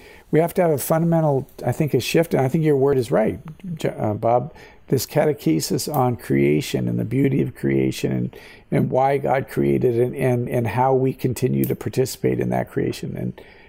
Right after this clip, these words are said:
I don't know, I'm just more and more, yeah, more and more convinced that so many of the ills that we have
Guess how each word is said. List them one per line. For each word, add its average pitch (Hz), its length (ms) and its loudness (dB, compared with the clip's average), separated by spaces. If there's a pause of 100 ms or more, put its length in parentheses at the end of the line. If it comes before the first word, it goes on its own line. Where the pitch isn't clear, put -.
(340)
I 147 100 4
don't 160 140 2
know, 135 60 2
I'm 120 120 0
just 131 220 -2
more 156 160 2
and 147 100 0
more, 135 300 0 (720)
yeah, 147 260 -2
more 139 200 2
and 147 80 0
more 147 220 2 (200)
convinced 143 720 0
that 147 240 0
so - 320 -2
many 143 320 2
of 135 80 0
the 143 220 0
ills 147 320 2
that 156 120 -2
we 123 160 2
have 117 360 2